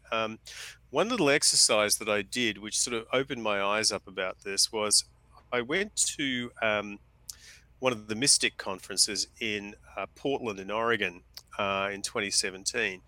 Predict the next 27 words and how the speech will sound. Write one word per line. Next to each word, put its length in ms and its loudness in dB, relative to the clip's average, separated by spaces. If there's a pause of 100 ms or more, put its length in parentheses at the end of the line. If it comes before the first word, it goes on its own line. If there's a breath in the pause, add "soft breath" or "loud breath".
(120)
I 120 4
asked 260 6
Walter 460 2 (300)
Van 200 0
Dusen, 380 0 (240)
Walter 240 -2
Van 200 0
Dusen, 340 -2
who 180 -10
runs 320 0
the, 280 -8
uh, 220 -6
the 80 -10
Mystic 340 -2
conference. 460 -10 (420 loud breath)
I 40 0
said, 200 2
"Walter, 500 2
I've 140 4
got 160 0
this 180 2
idea 440 4
for 140 -2
a 40 4
little 220 0
exercise, 760 2 (100)
and 300 0